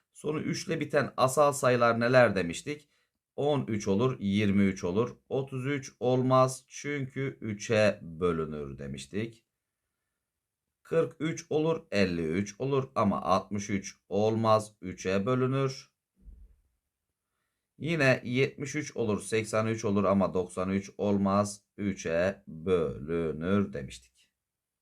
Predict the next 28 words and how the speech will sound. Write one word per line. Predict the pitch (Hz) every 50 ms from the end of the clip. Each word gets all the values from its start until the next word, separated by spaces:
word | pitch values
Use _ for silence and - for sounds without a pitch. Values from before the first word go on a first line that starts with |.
| _ _ _ _ _ _ _ _ _ _ _ _ _ _ _ _ _ _ _ _ _ _ _ _ _ _ _ _ _ _ _ _ _ _ _ -
Altmış | 147 156 - - - 160 156
sayısının | 156 - - 139 131 127 - - 117 113 110 104 98
doğal | 104 107 104 98
sayı | 95 - 101 92 92
çarpanları | 92 101 90 87 87 - 87 82 82 82 80 78 73
dediğinde | 82 80 80 80 78 78 78
ne | 82
yapıyorduk? | 82 80 76 - 82 78 92 104 104 - 110
Bir | 117 127 156 170 170
çarpı | - 160 151 147 147 135 135 139
altmış, | 139 139 131 135 - 123 127 131 127 -
iki | - 98 101 - 101 98
çarpı | - - 95 85 82 78 - -
otuz, | - - - 82 80 - 87 85 87 87 - _ _ _ _ _ _ _ _ _
üç | - - 131 131 131 - -
çarpı | - 139 123 120 120 117 113 -
yirmi, | 113 107 104 101 101 104 104 98 101
dört | 98 98 98 95 - - -
çarpı | - 98 87 85 85 - - 76
on | - - 82 92 92 90 85 78
beş, | 80 80 80 78 - - -
beş | 90 87 90 95 101 - -
çarpı | - 123 113 113 113 107 107 104
on | 104 107 110
iki, | 101 98 - - 101 95 - - -
altı | - 95 113 120 123 123 143 135
çarpı | - 139 123 123 123 - 113
on | - - - 131 147 156 160 175 196 196